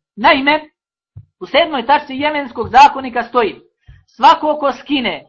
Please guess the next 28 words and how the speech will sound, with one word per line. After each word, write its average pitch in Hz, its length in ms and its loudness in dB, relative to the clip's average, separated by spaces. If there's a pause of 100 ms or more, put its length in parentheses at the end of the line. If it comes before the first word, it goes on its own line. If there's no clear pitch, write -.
(140)
ili 247 180 -8
na 247 120 2
bilo 285 340 -2
koji 294 220 -6
način 277 500 4
omalovaži 262 920 6
i 247 120 -4
oskrnavi 247 640 0
državnu 254 480 -2
zastavu 254 540 6
Jemenske 269 560 -4
Republike 247 560 -4 (440)
ili 262 220 -8
zastavu 285 580 4
neke 294 340 -4
od 226 180 -2
stranih 302 520 4
država 196 500 0 (380)
iz 214 220 -8
mržnje 240 480 -4 (240)
ili 262 200 -4
omalovažavanja 269 840 6
jemenske 269 560 -4
vlasti 240 480 4
ili 202 220 -4
vladi 269 480 6
tih 247 240 -12
država, 294 500 2